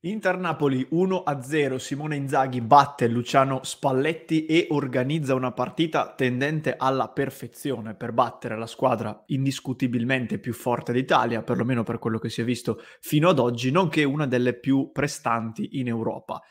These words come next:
Eh, partita che, eh, è stata giocata già due giorni fa, domani si torna in campo, però a nostro avviso meritava un ulteriore approfondimento e quindi eccoci qui con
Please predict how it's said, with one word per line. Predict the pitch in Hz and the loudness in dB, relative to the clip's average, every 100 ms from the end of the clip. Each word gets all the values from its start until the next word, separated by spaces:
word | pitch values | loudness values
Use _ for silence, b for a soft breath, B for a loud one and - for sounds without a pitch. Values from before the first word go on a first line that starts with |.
| b b | b b
Eh, | 117 113 | -10 -2
partita | 123 117 160 156 127 | 0 2 2 2 0
che, | - 151 127 | 2 2 2
eh, | 127 120 120 | -2 -6 -6
è | - 123 | -4 -4
stata | - - | -4 -4
giocata | 135 127 147 151 | -2 0 0 0
già | 131 135 | 0 0
due | 131 | 2
giorni | 123 127 117 123 | 0 0 -2 -4
fa, | - 113 | 0 0
domani | 110 123 131 135 120 | 0 -2 0 0 0
si | 131 | -4
torna | 117 131 147 | 0 0 0
in | 139 | -2
campo, | 127 120 117 113 b b - | 0 -2 -2 -8 b b -2
però | 151 | 6
a | 139 | 6
nostro | 131 127 139 | 6 2 0
avviso | 123 127 120 | 2 2 2
meritava | 123 127 120 117 | 0 -2 0 0
un | 120 131 | 0 0
ulteriore | 135 127 123 123 123 113 - B - | 0 0 0 4 4 2 -2 B 0
approfondimento | 127 - 131 - 139 156 156 165 160 185 | 0 2 -2 0 0 0 0 -2 -2 -2
e | 185 120 | -2 -4
quindi | 151 165 170 180 | 0 0 0 0
eccoci | 135 120 131 - | -2 0 -4 -4
qui | - 131 | -4 -4
con | 139 120 117 131 | -4 -6 -4 -6